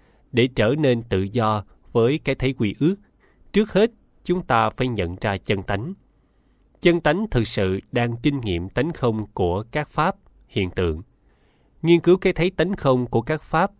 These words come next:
đến từ trường phái Trung Đạo, Phạn, Madhyamaka. Trong trường phái Trung Đạo có hai cái thấy chính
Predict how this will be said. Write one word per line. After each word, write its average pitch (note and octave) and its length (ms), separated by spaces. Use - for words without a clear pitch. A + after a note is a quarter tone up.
đến D3 260
từ F#2 220
trường F#2 300
phái C3 200
Trung A#2 260
Đạo, D#2+ 320
Phạn, F2 440
Madhyamaka. G#2 1040
Trong F#3 180
trường B2+ 180
phái F3 160
Trung D#3 220
Đạo F#2 260
có D3+ 140
hai A#2+ 200
cái C#3 140
thấy C#3+ 160
chính D3+ 300